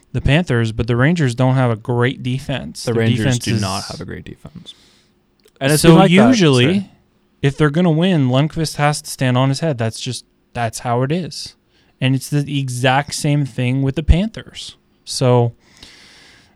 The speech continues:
Speaker 1: I don't know. I mean, I, I, obviously we both appreciate them a lot, and hopefully you guys do too. But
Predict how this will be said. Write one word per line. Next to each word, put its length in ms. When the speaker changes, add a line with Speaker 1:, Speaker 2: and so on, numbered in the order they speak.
Speaker 1:
I 120
don't 100
know. 160
I 80
mean, 160
I, 240
I, 300
obviously 500
we 240
both 260
appreciate 520
them 120
a 80
lot, 360
and 100
hopefully 380
you 160
guys 340
do 180
too. 380
But 300